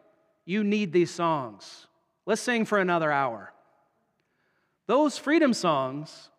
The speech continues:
birthed a whole new world. That's God's way of revolution. When Isaiah promises a choir processing through the desert, what he's saying is Babylon didn't kill our songs.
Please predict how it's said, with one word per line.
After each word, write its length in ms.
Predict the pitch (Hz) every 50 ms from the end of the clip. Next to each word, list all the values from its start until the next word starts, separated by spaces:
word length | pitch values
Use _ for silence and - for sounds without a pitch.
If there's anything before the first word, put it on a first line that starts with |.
| _ -
birthed 400 | 147 - 233 240 254 262 254 -
a 120 | 220 196 190
whole 640 | 180 165 - 233 233 233 240 233 233 220 190 - -
new 440 | 175 180 196 196 208 202 196 190 185 - - _ _ _ _ -
world. 540 | 160 180 175 160 139 110 98 - - - _ _ _ _ _ _ _ _ _ _ _ _ _ _ _ _ _ _ _ -
That's 200 | 180 202 196 -
God's 420 | - 151 185 190 185 185 165 143
way 340 | 139 143 123 110 92 87 - - _ _ _ _ _ _ _ _ _ _ _ _ _ _ _ -
of 100 | 139 135
revolution. 680 | 131 147 143 139 127 131 135 127 - - - 95 - - _ _ _ _ _ _ _ _ _ _ _ _ _ _ _ _ _ _ _ _ _ _ _ _ _ _ _
When 120 | - 147 156
Isaiah 420 | 170 175 160 175 214 220 214 202
promises 680 | 208 - 202 208 214 214 214 - - 196 185 175 156 151
a 40 |
choir 560 | - - - 180 175 175 175 165 147 131 127 117
processing 640 | - 147 - - 185 185 185 - - 185 165 160
through 140 | 143 - 151
the 80 | 139 135
desert, 360 | 135 160 165 165 135 156 135
what 140 | 143 170 175
he's 200 | 180 190 175 -
saying 240 | - 202 202 196 185
is 120 | 170 139
Babylon 500 | - 180 196 220 233 262 247 226 214 208
didn't 220 | 180 196 185 170
kill 220 | - - 202 196 180
our 120 | 165 160
songs. 680 | 151 - 160 165 160 151 143 131 120 117 - - _